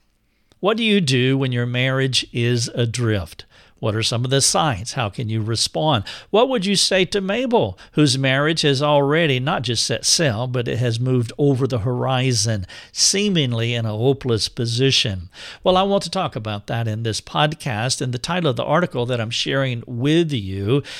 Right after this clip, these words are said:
is, "Will You Please Help Me?" I Do Not Like My Spouse Anymore.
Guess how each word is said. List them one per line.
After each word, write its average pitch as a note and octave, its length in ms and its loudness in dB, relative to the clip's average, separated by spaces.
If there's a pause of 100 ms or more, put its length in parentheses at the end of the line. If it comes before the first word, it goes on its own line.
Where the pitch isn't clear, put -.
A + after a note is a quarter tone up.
(120)
is, C#3+ 200 2
"Will D#3+ 180 4
You D#3+ 200 2
Please F3 380 0
Help - 360 -8
Me?" G#2 520 -4 (800)
I C3 100 2
Do C#3 220 4
Not A#2+ 260 -2
Like C3+ 420 -2
My A2 220 -4
Spouse A2+ 880 -4
Anymore. A#2+ 800 -2